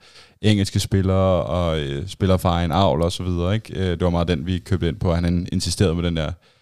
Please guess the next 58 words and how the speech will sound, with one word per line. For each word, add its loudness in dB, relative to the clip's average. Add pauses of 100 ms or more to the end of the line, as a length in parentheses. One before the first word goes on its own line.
(220)
McFred, 0
og 2
man 2
fik 2
jo 6
aldrig 4
rigtig 0
hentet 0
den -4
der -2
rigtige -8
sekser. -4 (440)
Fordi -6
det 2
var 4
det, 2
som 0
man, -2
hverken 0
Fred -4
eller -4 (520)
Ma-, -8 (120)
McTominay 0
var. -2 (560)
Så 0
han 4
har 6
jo 8
altid 4
på 4
en 8
eller 4
anden 4
måde 4
været 4
den, -4 (920)
været 4
en 4
eller 2
anden, -2
jeg -6
skulle -2
til 0
at 2
sige, 0
en 0
nødløsning 4
eller 4
en, 2
en 0
mangel 2
af 2
bedre, 4
hvor 2
man 0
er -2
godt 0
nok -8